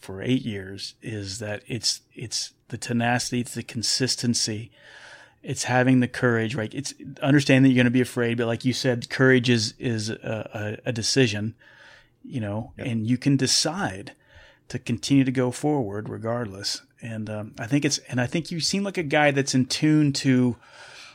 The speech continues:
Speaker 1: those callings or those nudgings, right? I know faith's very important to you, watching you. I, so I think I, that's someone that you think you listen to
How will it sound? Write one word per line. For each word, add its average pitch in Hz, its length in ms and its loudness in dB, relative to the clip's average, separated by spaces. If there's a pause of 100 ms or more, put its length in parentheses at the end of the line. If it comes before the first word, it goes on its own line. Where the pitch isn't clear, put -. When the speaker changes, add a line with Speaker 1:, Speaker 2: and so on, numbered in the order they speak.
(120)
Speaker 1:
those 131 280 4
callings 127 600 4
or 120 80 -2
those 117 200 0
nudgings, 113 560 2
right? 113 200 0
I 123 60 0
know 120 120 4
faith's 123 360 -2
very 113 200 -4
important 117 440 -4
to 113 80 -6
you, 110 280 -4 (880)
watching 120 460 0
you. 110 220 -2
I, 110 60 -4
so 113 140 -6
I 117 80 0
think 117 280 -2
I, - 160 -8 (240)
that's - 220 -6
someone 120 280 0
that 113 120 -2
you 117 100 -6
think - 180 -10
you 127 80 0
listen 120 500 2
to 113 260 -4